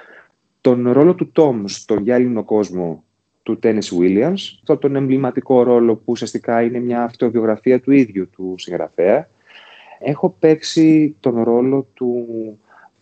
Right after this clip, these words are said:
δεν θυμάμαι πώς λεγόταν αυτός ο ρόλος που υποδιόμουν στην σειρά Λούφα και Παραλλαγή στην ερτ, ε, που ήταν ένα παιδί καταπιεσμένο, αλλά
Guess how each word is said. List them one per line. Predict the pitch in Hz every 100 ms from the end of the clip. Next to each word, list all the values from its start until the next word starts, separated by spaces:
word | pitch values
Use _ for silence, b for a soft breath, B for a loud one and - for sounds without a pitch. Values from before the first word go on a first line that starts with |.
| B B
δεν | - 101 135
θυμάμαι | - 135 131 131
πώς | 131 127
λεγόταν | 123 123
αυτός | 123 123 123
ο |
ρόλος | 117 117 113 -
που |
υποδιόμουν | 110 110 95 101 104 104 98 95
στην | - 110 104 101
σειρά | - 104 101
Λούφα | 110 110 113
και | -
Παραλλαγή | - 95 92 90 104
στην | - 90 92
ερτ, | 101 135 - - -
ε, | 104 104 101
που | 117
ήταν | 117 120
ένα | 117
παιδί | 104 104 113 113 110
καταπιεσμένο, | 110 107 110 107 104 104 104 104 104 101 -
αλλά | 101 101 101 101 101 98 98 98